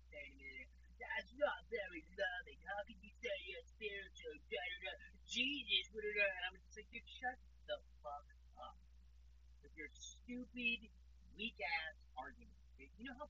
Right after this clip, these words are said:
fucking gangster Jesus and Moses and, and, and fucking some of these people had to be? You, you look at all the Hindu gods and the Roman ones and, and, and, and, and the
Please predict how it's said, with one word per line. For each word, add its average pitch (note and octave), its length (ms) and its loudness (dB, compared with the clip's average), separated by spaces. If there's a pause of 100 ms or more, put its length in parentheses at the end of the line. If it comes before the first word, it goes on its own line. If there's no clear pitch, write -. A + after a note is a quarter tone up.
(140)
fucking - 380 -2 (100)
gangster - 480 -8 (160)
Jesus D#4 380 -12 (100)
and - 120 -10 (120)
Moses - 640 0 (480)
and, C#3 80 0
and, - 320 -6
and - 140 -4 (100)
fucking - 400 0 (640)
some G3 160 6
of G3+ 120 -4
these - 200 -12
people G#4+ 320 -10
had D5+ 160 -2
to - 80 -10
be? - 240 -8 (1500)
You, D#3+ 160 -6
you - 160 -12
look A3 80 -8
at A#3 80 0
all A3 160 4
the - 80 0 (160)
Hindu A3 480 -2 (400)
gods B2+ 560 4
and C#3+ 160 -6
the D3 160 -4
Roman F#3 480 -2
ones D3 480 -2
and, B3+ 160 -2 (400)
and, B4 160 -2 (180)
and, D#5 140 -8 (240)
and, D5+ 260 -4
and D4 220 0 (280)
the D3 140 -6